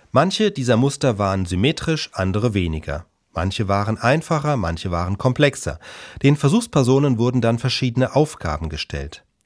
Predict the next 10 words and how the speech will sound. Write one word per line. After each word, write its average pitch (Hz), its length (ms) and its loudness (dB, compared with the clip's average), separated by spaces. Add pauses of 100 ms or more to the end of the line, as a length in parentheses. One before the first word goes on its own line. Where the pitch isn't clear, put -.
(140)
Eine 143 280 4
Gruppe 156 320 0
wurde 127 200 4
gebeten, 120 460 0 (260)
auf 113 200 -2
die 117 120 -4
formalen 117 720 2
Eigenschaften 101 720 -2
zu - 160 -8
achten. 90 400 -4